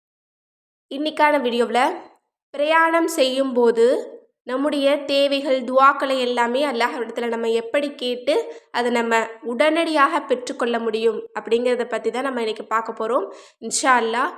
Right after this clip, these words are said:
பிரயாணம் செய்யக்கூடியவங்களுக்கு எல்லாமே இது ஒரு நற்செய்தி அப்படின்னு தான் சொல்லணும். ஏன்னா, அந்த நேரத்துல நம்ம கேட்கக்கூடிய துஆக்கள் எல்லாமே நமக்கு கபூல் ஆகுது. அதை பற்றி ஒரு ஹதீஸை பார்க்கலாம். அபூ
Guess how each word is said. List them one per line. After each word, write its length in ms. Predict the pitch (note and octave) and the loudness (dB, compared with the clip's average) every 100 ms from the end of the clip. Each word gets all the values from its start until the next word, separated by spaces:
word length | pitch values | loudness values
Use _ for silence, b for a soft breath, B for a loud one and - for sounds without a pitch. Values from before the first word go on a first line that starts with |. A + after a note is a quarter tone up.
| B B _ _ _ _ | B B _ _ _ _
பிரயாணம் 520 | C#4 D4+ D#4+ D#4+ D#4 D#4 | 0 4 4 4 0 0
செய்யக்கூடியவங்களுக்கு 800 | C#4 C#4+ C#4+ C4+ C4 B3+ B3 B3 | 2 0 0 0 2 2 0 2
எல்லாமே 580 | A#3+ B3 B3 A#3+ D4 | 0 4 2 4 0
இது 180 | C#4+ B3 | 0 0
ஒரு 260 | A#3+ A#3+ D4 | 2 4 2
நற்செய்தி 680 | B3+ A#3 - C#4 B3+ B3+ A#3+ | 0 -2 -2 -4 -2 0 -2
அப்படின்னு 300 | A#3+ A#3+ A#3 | 0 0 0
தான் 180 | A#3 C4+ | 0 0
சொல்லணும். 400 | A#3+ A3 A3 C4 G4 B B B | -2 -2 -2 -2 -2 B B B
ஏன்னா, 120 | A#3+ A#3+ | -2 4
அந்த 640 | C#4+ B3+ A#3+ C#4 C#4+ E4 | 6 6 4 0 4 4
நேரத்துல 680 | C#4+ C4 C#4 C#4 C4+ A#3 | 6 6 4 2 -2 -2
நம்ம 180 | C4+ B3+ | 0 -2
கேட்கக்கூடிய 580 | A#3 A#3+ B3+ C#4 C#4 B3 - | -2 0 0 0 0 0 2
துஆக்கள் 460 | A#3 A#3+ C4 C4 | 4 6 4 0
எல்லாமே 520 | A3+ A3+ B3 C#4+ B3+ C#4 | 0 0 2 2 2 -2
நமக்கு 360 | B3 A3+ D4+ D4+ | -2 -4 -4 -2
கபூல் 300 | A3+ A#3+ A#3+ | 0 2 2
ஆகுது. 440 | A3 A3+ G3+ - | 2 -2 -6 -8
அதை 220 | - A3 A3 | -6 -2 -2
பற்றி 300 | A#3 - C4+ | -4 -4 -2
ஒரு 140 | A#3+ | 0
ஹதீஸை 360 | B3 G#3 B3+ C4 | -2 -6 -6 -4
பார்க்கலாம். 560 | A3+ A3 A3 B3+ F#4 B B B | -2 -2 0 -2 -2 B B B
அபூ 120 | B3+ | -4